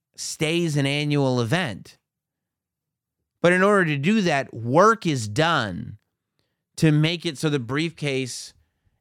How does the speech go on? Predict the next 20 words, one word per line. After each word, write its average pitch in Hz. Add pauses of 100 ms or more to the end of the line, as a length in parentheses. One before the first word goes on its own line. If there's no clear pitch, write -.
actually 147
means 175
something. -
With, 113
with 131 (680)
so -
many 202
failed 151
attempts, 127 (800)
schmozes, 127
it, 123
it, 135
it's, 135
it's 147
gotten 185
to 180
the 147
point 156
where 147
nobody 143